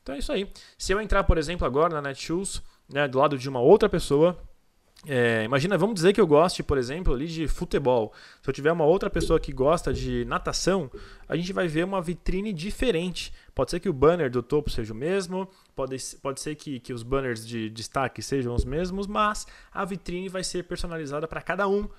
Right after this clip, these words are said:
porque a Netshoes entende quem é quem ali dentro. Então isso que é bem bacana, a gente percebe como uma força maior pra dois mil e vinte. Isso já aconteceu ao longo de dois mil e dezenove, tem algumas, eh, ferramentas, startups. Aliás, tem uma startup de um, de um amigo bem bacana chamada Smart Hint.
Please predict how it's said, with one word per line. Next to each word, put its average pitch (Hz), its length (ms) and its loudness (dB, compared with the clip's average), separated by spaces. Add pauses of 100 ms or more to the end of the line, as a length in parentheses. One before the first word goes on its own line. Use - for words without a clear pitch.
(140)
porque - 180 -2
a 160 40 -2
Netshoes 160 460 -6
entende 151 460 -10
quem 151 300 -12
é 147 40 -10
quem 131 220 -10
ali 131 160 -6
dentro. 104 340 -6
Então 160 140 -6
isso 196 120 -6
que 196 60 2
é 165 40 2
bem 156 180 -4
bacana, 151 320 -4
a 143 40 -6
gente 156 160 -12
percebe 143 500 -2 (420)
como 143 220 -8
uma 143 220 -4
força 156 640 2 (220)
maior 147 280 4
pra 143 100 0
dois 135 180 0
mil 135 120 -6
e 131 40 -4
vinte. 101 280 -10 (160)
Isso - 120 -4
já 185 120 6
aconteceu 233 760 6
ao 170 80 10
longo 139 240 2
de 127 60 -4
dois 120 180 0
mil 120 80 -6
e 123 40 -8
dezenove, 123 520 2
tem 143 100 -6
algumas, 135 580 -4
eh, 123 260 4
ferramentas, 131 800 -2
startups. 135 600 2 (320)
Aliás, 143 240 0
tem 190 120 -6
uma 180 80 -2
startup 160 360 0
de 151 140 -4
um, 147 220 -6
de 135 80 -4
um 151 40 0
amigo 151 220 -2
bem 156 160 0
bacana 175 300 0
chamada 151 420 -2
Smart 135 680 -4
Hint. 127 520 -12